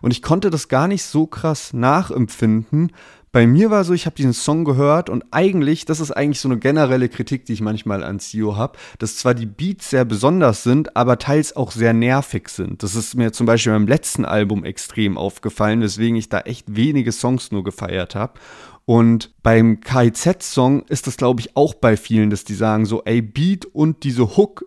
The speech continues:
ist geisteskrank nervig, aber irgendwie hat mich immer dieser Beat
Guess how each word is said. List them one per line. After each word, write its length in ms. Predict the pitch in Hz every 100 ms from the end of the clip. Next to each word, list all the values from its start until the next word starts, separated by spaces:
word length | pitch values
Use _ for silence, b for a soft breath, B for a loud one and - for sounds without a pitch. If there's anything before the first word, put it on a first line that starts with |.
| -
ist 240 | 120 -
geisteskrank 720 | 131 127 - 107 - 110 95
nervig, 520 | 98 92 98 131 151 - B B B
aber 380 | 120 117 120 -
irgendwie 640 | 175 226 202 135 156 190 - - _ _ -
hat 200 | - -
mich 340 | 127 - -
immer 240 | 208 202 170
dieser 300 | 151 135 110
Beat 380 | 151 151 -